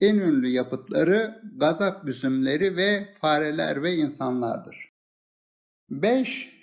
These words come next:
Jean-Paul Sartre, naturalizm akımına bağlı Amerikan edebiyatının en ünlü sanatçısıdır. Evet, burada doğru seçenek E seçeneğidir. Jean-Paul Sartre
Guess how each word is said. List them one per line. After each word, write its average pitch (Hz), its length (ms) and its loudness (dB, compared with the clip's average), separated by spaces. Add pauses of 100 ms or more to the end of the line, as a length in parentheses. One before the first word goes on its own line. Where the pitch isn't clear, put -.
Jean-Paul 214 580 0
Sartre, 214 560 -2 (680)
naturalizm 202 720 0
akımına 123 520 -4
bağlı 143 680 -2
Amerikan 208 680 0
edebiyatının 175 1160 -2
en 208 140 4
ünlü 175 460 2
sanatçısıdır. - 1080 -4 (600)
Evet, 208 400 0
burada 202 720 -2
doğru 190 220 2
seçenek 180 680 -2 (720)
E 202 200 2
seçeneğidir. 117 1040 -2 (1000)
Jean-Paul 214 640 0
Sartre 208 680 -2